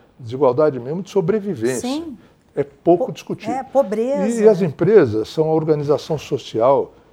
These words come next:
Speaker 1: que resolveu a sociedade juntar capital e trabalho pra dar prosperidade. Então tem sim, como se diz hoje, uma licença social aí,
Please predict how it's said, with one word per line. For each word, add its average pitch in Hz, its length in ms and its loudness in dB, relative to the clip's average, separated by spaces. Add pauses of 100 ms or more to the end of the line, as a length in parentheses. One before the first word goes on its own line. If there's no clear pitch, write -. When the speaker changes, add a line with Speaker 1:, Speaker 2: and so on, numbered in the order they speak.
(120)
Speaker 1:
que - 100 -12
resolveu 147 640 2
a - 40 2
sociedade 135 600 0
juntar 139 300 0
capital 127 340 0
e - 40 0
trabalho 147 500 2
pra 156 180 -2 (260)
dar 143 200 2
prosperidade. 151 1000 -2 (400)
Então 262 300 -6
tem 285 240 0
sim, 202 500 -6
como 131 160 -8
se 123 160 -14
diz 117 260 -4
hoje, 127 200 2
uma 131 120 -4
licença 165 500 -6
social 123 640 -2
aí, 107 140 -8